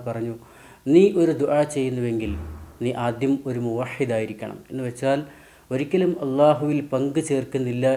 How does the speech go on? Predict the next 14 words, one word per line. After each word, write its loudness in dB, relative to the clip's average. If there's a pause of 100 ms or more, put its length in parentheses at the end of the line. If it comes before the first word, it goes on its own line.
എന്നുള്ള -2
ഉറപ്പായ 0
ഒരു -4 (440)
തൗഹീദി 4
ജീവിതമായിരിക്കണം -2
നിനക്കുണ്ടാകേണ്ടത്. -8
മറ്റൊന്ന്, -2 (540)
നീ 0
പ്രാർത്ഥിക്കുമ്പോൾ 0
ഇഖ്ലാസ് -2
ഉള്ളവനായിരിക്കണം. -6 (360)
അതല്ലാതെ -2
അശ്രദ്ധമായ -2
മനസ്സോടെ -2